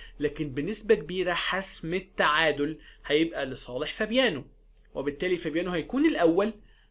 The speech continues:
بعدين فيروزة هيكون التاني. ده في حالة إن فيروزة هيتعادل وفابيانو يكسب. أما إذا تعادل الاثنين فالحقيقة هيبقى فيروزة الأول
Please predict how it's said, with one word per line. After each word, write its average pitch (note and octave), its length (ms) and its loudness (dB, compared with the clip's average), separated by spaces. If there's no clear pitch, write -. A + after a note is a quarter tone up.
بعدين C3 420 -4
فيروزة E3+ 520 -2
هيكون D3 480 -4
التاني. C3 600 -2
ده D3+ 140 0
في D3 140 -6
حالة F#3+ 320 -2
إن D#3 140 -4
فيروزة F3+ 320 4
هيتعادل A#3+ 560 2
وفابيانو A#3 1300 8
يكسب. F#3 480 -2
أما C#4 200 6
إذا G#3 380 4
تعادل E3+ 680 6
الاثنين F3+ 840 0
فالحقيقة G3+ 680 4
هيبقى D#3+ 640 2
فيروزة D3 400 2
الأول F3+ 560 4